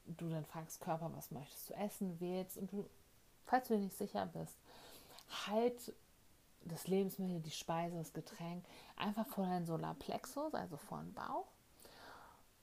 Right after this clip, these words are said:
und frag den Körper, "Körper, möchtest du das jetzt gerade zu dir nehmen?" Hilft natürlich nicht, wenn man das alles komplett ignoriert, wie ich es, äh,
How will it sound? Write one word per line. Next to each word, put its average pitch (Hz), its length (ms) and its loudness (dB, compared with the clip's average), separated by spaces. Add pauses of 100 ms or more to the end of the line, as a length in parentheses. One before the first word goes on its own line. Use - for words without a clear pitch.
(240)
und 240 180 8
frag 226 280 -2
den 220 160 4
Körper, 202 580 -2 (120)
"Körper, 226 360 2
möchtest 165 420 -4
du 185 60 -2
das 165 160 -4
jetzt 170 200 -8
gerade 156 320 -4
zu - 180 -6
dir 165 160 0
nehmen?" 208 360 -4 (1300)
Hilft 156 180 2
natürlich 139 340 0
nicht, 135 220 -6
wenn 127 120 -8
man 113 220 -8
das - 140 -12
alles - 240 -12
komplett - 360 -12
ignoriert, 156 440 -10
wie - 60 -10
ich - 200 -10
es, 170 220 -10
äh, - 60 -6